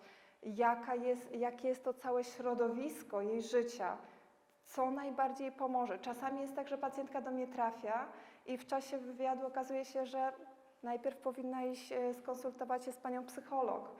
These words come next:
najpierw powinna przejść tą pracę. Patrzymy sobie też na ten aspekt, że po trzech, czterech cyklach, e, po trzech, czterech cyklach spotkań, po, my, my spra-, sprawdzamy, jakie są tego efekty.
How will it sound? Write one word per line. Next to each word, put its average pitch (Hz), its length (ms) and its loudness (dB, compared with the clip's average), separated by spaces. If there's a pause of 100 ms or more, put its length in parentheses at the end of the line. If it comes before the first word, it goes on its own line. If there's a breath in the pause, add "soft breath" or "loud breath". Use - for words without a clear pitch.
(280 loud breath)
najpierw 240 340 0
powinna 254 360 -4
przejść 254 260 -2
tą 269 240 0
pracę. 226 500 -2 (360 loud breath)
Patrzymy 277 420 2
sobie 269 240 -2
też 269 200 -4
na 262 120 -4
ten 254 220 -2
aspekt, 247 480 -2
że 247 280 2 (340 loud breath)
po 240 100 4
trzech, 262 460 -2
czterech 247 460 0 (140)
cyklach, 233 500 2 (100)
e, 196 540 -2
po 220 200 -2
trzech, 233 260 -6
czterech 226 340 -6
cyklach 240 360 -6
spotkań, 254 500 -2
po, 220 300 -2 (240)
my, 247 240 0 (360)
my 247 160 0
spra-, 240 360 -2
sprawdzamy, 247 540 0
jakie 254 220 -2
są 247 160 -8
tego 254 200 0
efekty. 277 640 -2